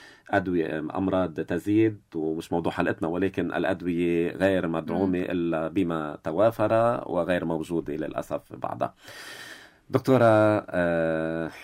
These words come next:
Speaker 1: ماريا حكيم، ما هي الخطوات الأولى يلي بتتعاملوا فيها مع الزوجين لتقوية فرص الحمل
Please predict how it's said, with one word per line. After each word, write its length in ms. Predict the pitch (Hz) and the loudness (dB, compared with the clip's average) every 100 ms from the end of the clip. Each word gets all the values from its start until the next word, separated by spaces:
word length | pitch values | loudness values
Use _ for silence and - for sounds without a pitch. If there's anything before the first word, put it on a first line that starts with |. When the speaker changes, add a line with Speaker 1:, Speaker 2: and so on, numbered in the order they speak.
| - | -4
Speaker 1:
ماريا 320 | 95 87 82 | -2 -2 -4
حكيم، 360 | - - - - - - - - | -6 -8 -8 -10 -12 -20 -18 -8
ما 140 | 101 | -2
هي 120 | 104 87 | 0 -2
الخطوات 500 | - 90 82 85 - | -4 -6 -4 -4 -6
الأولى 460 | - 80 80 82 - | -4 -4 -4 -6 -6
يلي 220 | 80 73 | -8 -6
بتتعاملوا 520 | 78 69 76 80 71 | -10 -12 -10 -10 -10
فيها 280 | 69 78 69 | -10 -8 -8
مع 300 | 73 64 - | -10 -14 -16
الزوجين 920 | 65 - 76 67 - 78 90 101 120 - - | -16 -12 -10 -8 -6 -2 -2 -4 -6 -12 -14
لتقوية 540 | 69 98 - 69 58 | -10 -10 -8 -10 -10
فرص 400 | - 90 65 - | -12 -12 -12 -14
الحمل 640 | - 76 - 85 82 82 | -14 -12 -10 -8 -6 -8